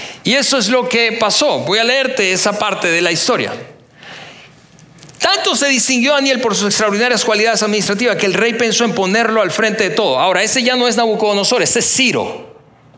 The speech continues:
Perdón, ese es Darío. Ese es Darío, el segundo de tres que Daniel vio pasar.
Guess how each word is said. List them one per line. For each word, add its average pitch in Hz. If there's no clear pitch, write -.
Perdón, 156
ese 165
es 175
Darío. 185
Ese 202
es 233
Darío, 208
el 147
segundo 247
de 175
tres 185
que 180
Daniel 180
vio 190
pasar. 143